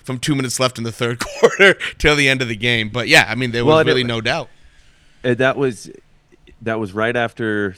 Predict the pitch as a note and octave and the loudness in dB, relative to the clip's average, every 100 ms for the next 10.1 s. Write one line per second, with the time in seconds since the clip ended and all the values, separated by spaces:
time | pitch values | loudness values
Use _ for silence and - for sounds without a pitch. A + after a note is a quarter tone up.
0 | _ F#2+ - A#2 A2+ - _ _ C#3 C3+ | _ -12 -4 -4 -4 -6 _ _ 2 2
1 | G2 - A2 F#2+ F2+ F2+ F2+ F2+ _ F#2+ | 2 -8 -6 -6 -4 -4 -6 -12 _ -8
2 | E2 _ _ G#2 G2 - F#2 F#2+ F2 - | -8 _ _ -10 -10 -10 -12 -10 -12 -14
3 | _ C3+ A#2 - G#2 G2 A2 F#2+ E2+ F#2 | _ -4 -4 -6 -12 -8 -6 -6 -6 -10
4 | - F2+ F2+ F2+ - F2 - _ _ G#2 | -8 -6 -6 -6 -8 -12 -14 _ _ -4
5 | A2+ A2 G#2 B2 C3+ C3 B2+ B2+ A2+ G2+ | -2 0 2 2 4 4 2 0 -4 -6
6 | B2 B2 - C3 A#2+ A2+ G#2+ A#2 G#2+ _ | -4 -4 -6 -10 -6 -6 -4 -4 -6 _
7 | _ _ _ - G2+ A2+ A2 - A2+ G#2+ | _ _ _ -6 0 0 0 -6 -6 -6
8 | G#2 F2+ G2+ G2 G2 - _ _ _ _ | -8 -6 -2 -2 -4 -8 _ _ _ _
9 | _ _ _ A#2+ F#2+ E2+ F#2 - - F#2 | _ _ _ -4 -4 -6 -8 -10 -8 -10